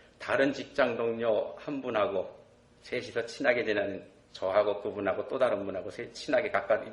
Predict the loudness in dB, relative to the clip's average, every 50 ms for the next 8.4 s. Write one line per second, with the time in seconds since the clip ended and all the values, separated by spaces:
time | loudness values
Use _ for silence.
0 | -16 -14 -8 -4 -2 0 0 0 0 -2 -2 -4 -4 -2 -2 -2 -2 -2 -4 -4
1 | -4 -4 -4 -6 -12 -18 -20 -20 -20 -20 -20 -20 -20 -8 0 4 4 4 4 4
2 | 4 4 4 4 4 4 2 2 0 0 4 4 4 4 4 -2 -2 0 4 4
3 | 6 6 6 4 2 2 2 0 0 0 0 -4 -4 -2 -2 -2 -2 -2 -4 -10
4 | -10 -10 -10 -10 -12 -14 -14 -18 -20 _ _ _ -20 _ _ _ _ _ _ _
5 | _ _ _ _ -20 -20 -16 -8 -6 -6 -4 -2 0 2 2 4 2 2 0 -2
6 | -2 0 0 0 0 -4 -14 -16 -20 -20 -20 -20 _ _ _ _ _ _ _ _
7 | _ _ _ _ _ _ -20 -20 _ _ _ _ _ _ _ _ _ _ -10 -8
8 | -6 -6 -6 -8 -12 -14 -20